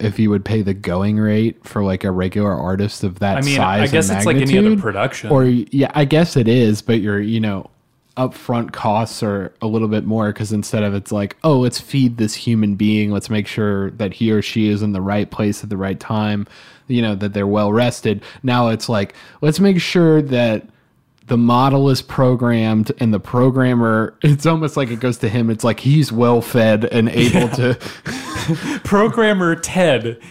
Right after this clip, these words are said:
Speaker 2: is, it's his rider basically, <laughs> and it's the list of how many wines he wants <laughs> backstage. Um,
Speaker 1: Oh,
Speaker 2: but
Speaker 1: man.
Speaker 2: I mean, speaking of, uh, virtual things, I mean, what's the most virtual thing that's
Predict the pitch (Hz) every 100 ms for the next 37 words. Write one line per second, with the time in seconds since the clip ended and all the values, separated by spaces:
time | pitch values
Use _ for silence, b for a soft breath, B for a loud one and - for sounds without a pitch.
0 | B 165 160 - 151 147 170 - 160 135
1 | 123 127 117 107 104 123 117 139 - 127
2 | - 175 - - - - 147 131 - -
3 | 139 139 139 135 113 139 139 131 113 117
4 | 113 - 110 104 95 - 123 - 139 127
5 | 123 - - 104 117 - 127 202 B B
6 | B B 135 123 123 180 160 127 135 131
7 | 131 160 190 185 - 196 226 233 208 139
8 | 120 120 117 110 - 135 120 113 107 113
9 | - 107 107 147 120 104 120 117 117 123
10 | - 123 120 - 120 113 113 123 110 107
11 | - 131 117 -